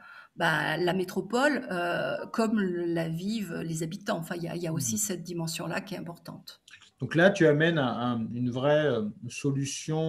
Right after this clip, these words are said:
Speaker 2: en matière à la fois de design de l'offre et de commercialisation de cette offre liberté pour, pour des clients, et tu te connectes derrière avec les clients pour, pour les commercialiser. C'est intéressant parce que justement, on peut se dire qu'une collectivité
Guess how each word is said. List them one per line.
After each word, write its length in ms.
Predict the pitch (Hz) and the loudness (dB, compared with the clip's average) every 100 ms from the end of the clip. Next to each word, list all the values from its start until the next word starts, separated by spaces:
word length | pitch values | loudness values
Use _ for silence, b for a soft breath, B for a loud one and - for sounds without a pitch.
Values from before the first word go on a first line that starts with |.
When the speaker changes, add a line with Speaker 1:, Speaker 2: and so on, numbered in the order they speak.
| 147 | 0
Speaker 2:
en 120 | 113 | 0
matière 360 | 120 120 135 | -2 -2 -2
à 60 | 131 | 0
la 100 | 156 | 0
fois 160 | - 160 | 0 0
de 140 | 127 | 0
design 340 | 123 135 139 | -2 0 2
de 80 | 139 | 2
l'offre 560 | 135 135 135 - 110 98 | 2 2 -2 -4 -8 -6
et 120 | 139 | -2
de 100 | 151 | 0
commercialisation 920 | 156 175 175 160 - 147 147 143 - 156 | 2 4 4 2 0 0 2 2 0 -2
de 140 | 127 | -2
cette 280 | 123 123 110 | -2 -4 -2
offre 280 | 131 - 127 | -4 -2 -2
liberté 560 | 131 131 127 - 143 | 0 0 0 0 -2
pour, 460 | 135 - 139 117 110 | -2 -4 -2 0 -2
pour 200 | - 123 | -4 -4
des 140 | 117 | -2
clients, 300 | 104 123 180 | -4 -2 2
et 60 | 185 | 2
tu 140 | 135 | 0
te 80 | 113 | -4
connectes 380 | 117 139 139 139 | -2 0 0 0
derrière 340 | 113 110 117 | -2 -2 -2
avec 260 | 110 104 104 | -2 -4 -4
les 120 | 110 | -6
clients 260 | 101 117 123 | -6 -4 -4
pour, 420 | - 135 127 107 | -6 -6 -2 -2
pour 160 | 101 117 | -4 -6
les 80 | 107 | -4
commercialiser. 720 | 113 113 - 113 110 143 196 202 B B | -4 -6 -4 -6 -2 0 0 0 B B
C'est 140 | - 120 | -10 -6
intéressant 420 | 107 120 120 180 | -2 -2 2 0
parce 240 | 143 107 | 2 -2
que 200 | - 120 | -2 -2
justement, 440 | 110 110 - 135 131 | -2 -4 -2 0 0
on 40 | |
peut 120 | - | -2
se 140 | 110 127 | -4 -4
dire 260 | 120 156 | 0 0
qu'une 200 | - 113 | 0 -8
collectivité 760 | 104 135 120 - 123 120 127 | 0 2 2 -2 -6 -2 -2